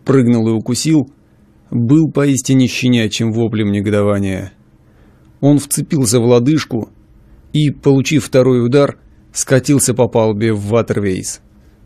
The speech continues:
Но на чёрной коже остались красные следы его острых, как игла, зубов. Всё ещё визжа от негодования, он пополз, цепляясь когтями –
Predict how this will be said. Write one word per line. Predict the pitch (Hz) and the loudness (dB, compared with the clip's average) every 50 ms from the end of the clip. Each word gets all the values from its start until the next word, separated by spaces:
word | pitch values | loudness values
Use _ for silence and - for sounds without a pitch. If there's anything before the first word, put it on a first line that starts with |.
| _ _ _ _ - | _ _ _ _ -2
Но | 131 123 127 123 | 0 2 4 4
на | 120 117 | 2 2
чёрной | 107 - - 123 113 110 104 104 101 | 0 -2 -2 -2 -2 -2 -2 -2 -4
коже | 101 - 131 127 131 131 127 | -2 -2 0 2 2 0 0
остались | - 127 120 - - 117 107 104 98 - - | -2 -4 -4 -2 -2 -2 -2 -2 -4 -6 -6
красные | - 120 120 113 104 - - 113 107 | -2 0 0 0 0 -2 -2 -4 -4
следы | - - 117 113 101 110 | -4 -2 -2 -2 0 -2
его | 104 98 101 101 98 - | -2 0 0 -2 -2 -4
острых, | - 123 117 110 - - - - - - - | -4 -2 -2 -2 -2 -4 -4 -4 -4 -6 -4
как | - 110 104 - - - - | -4 -4 -4 -4 -10 -8 -6
игла, | 131 120 117 117 113 101 | -4 -2 0 0 0 0
зубов. | 95 - 120 117 110 110 104 95 - - - _ _ _ _ _ _ _ _ _ _ _ _ _ _ _ _ _ _ | 0 -2 -2 0 0 0 -2 -4 -6 -14 -20 _ _ _ _ _ _ _ _ _ _ _ _ _ _ _ _ _ _
Всё | - - - - 143 | -8 -4 0 2 2
ещё | 143 131 - - 139 | 2 2 0 -2 0
визжа | 131 147 147 139 135 131 127 135 120 | 0 0 0 0 0 2 2 2 0
от | 104 - 117 107 - | 0 -2 -4 -4 -2
негодования, | 113 113 107 120 113 123 120 123 135 135 127 120 110 104 98 - - - _ _ _ _ _ _ _ _ _ _ _ | -4 -2 -2 0 2 2 2 2 2 0 0 0 -2 -2 -4 -8 -10 -16 _ _ _ _ _ _ _ _ _ _ _
он | - 131 127 117 | 0 0 0 0
пополз, | 110 - 113 104 - - 123 110 101 101 - - - - _ _ _ _ _ _ _ _ _ | 0 0 -2 -2 -2 -4 -4 -4 -4 -4 -8 -10 -10 -14 _ _ _ _ _ _ _ _ _
цепляясь | - - 120 98 - 110 110 104 98 - - | -6 -4 -4 0 0 0 2 2 0 -2 -2
когтями – | - 104 101 - - - 127 127 123 110 98 90 - _ | -4 -4 -4 -4 -4 -2 0 0 0 0 -2 -6 -8 _